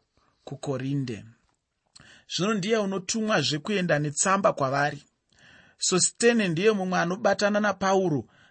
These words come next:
pakukwazisa uku. Ndinoda kuti tiende pandima yechipiri yetsamba yeapostori Pauro yekutanga kuvaKorinde chitsauko one. Shoko roupenyu rinoti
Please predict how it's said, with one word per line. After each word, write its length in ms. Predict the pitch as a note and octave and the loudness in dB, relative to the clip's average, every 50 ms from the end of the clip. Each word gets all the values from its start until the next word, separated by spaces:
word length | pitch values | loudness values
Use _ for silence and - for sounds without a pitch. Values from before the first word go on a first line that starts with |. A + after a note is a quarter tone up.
| _ _ _ | _ _ _
pakukwazisa 760 | D3 C3+ - C#3 - - D3+ C#3+ - - - - - D3 C3 | -6 -6 -6 -8 -4 -2 -2 -2 0 -2 -2 -2 -2 -2 -2
uku. 260 | A#2+ A2 G#2 - - - - _ _ _ _ _ _ _ _ _ _ _ _ _ _ | -4 -4 -8 -10 -16 -18 -18 _ _ _ _ _ _ _ _ _ _ _ _ _ _
Ndinoda 380 | A#2+ B2+ C#3 D#3+ E3 F3 F3+ F#3+ | -8 -4 -4 0 0 0 0 0
kuti 160 | F#3 - E3+ | -4 -8 -10
tiende 360 | - - F3 E3+ F3 E3+ D#3+ | -6 -4 -4 -2 -2 -4 -4
pandima 400 | D3+ D3 C#3 C#3 C#3 C#3+ C#3 D#3 | -4 -4 -4 -4 -4 -4 -4 -2
yechipiri 640 | E3 E3 D3+ C#3+ - D3 - - - E3+ D3 D3+ D3+ | -2 -4 -4 -6 -8 -10 -10 -6 -6 -4 -2 -2 -4
yetsamba 360 | D3+ C#3+ - D3+ D3+ C#3 C#3+ | -4 -4 -6 -6 -4 -4 -4
yeapostori 500 | C#3+ C#3 C3+ C#3+ C#3 - - - B2 A#2+ | -4 -4 -6 -10 -12 -10 -10 -10 -10 -10
Pauro 500 | - - C#3 D3 D3 C#3+ C#3 B2 A2 - - - - _ _ - | -10 -8 -6 -4 -4 -4 -4 -6 -8 -12 -16 -20 -20 _ _ -8
yekutanga 720 | A#2+ B2+ C3 D3 C#3+ - C#3 C#3 C#3+ C#3 C#3 C#3 C3+ - - - _ _ _ | -8 -8 -8 -8 -6 -4 -4 -2 -2 -2 -4 -4 -6 -8 -12 -20 _ _ _
kuvaKorinde 680 | - C3+ B2 A#2 - - - C3 A#2+ C3 D3 D3 C#3 | -10 -8 -8 -8 -8 -8 -10 -8 -6 -6 -4 -6 -6
chitsauko 520 | B2 - A2+ - - - F3 - - - D#3 - _ _ _ _ - A#2 | -6 -8 -10 -6 0 2 2 2 2 -2 -8 -10 _ _ _ _ -8 -6
one. 300 | A#2 B2 B2+ A#2 G#2+ A2 - _ _ - - - _ _ | -4 -2 -2 -4 -4 -6 -12 _ _ -20 -20 -20 _ _
Shoko 340 | - - - D#3 D3 - D3+ | -8 -6 -6 -6 -4 -2 -2
roupenyu 460 | D3+ D#3+ E3+ - F#3 F3 E3+ E3 D#3+ | -2 -2 -2 -2 -2 -2 0 -2 -2
rinoti 680 | D#3 D#3 D#3 D3 B2+ A#2 - - C3+ A#2+ A2+ G#2+ G#2+ | -2 -2 -2 -4 -4 -2 -2 -2 -2 -2 -6 -8 -12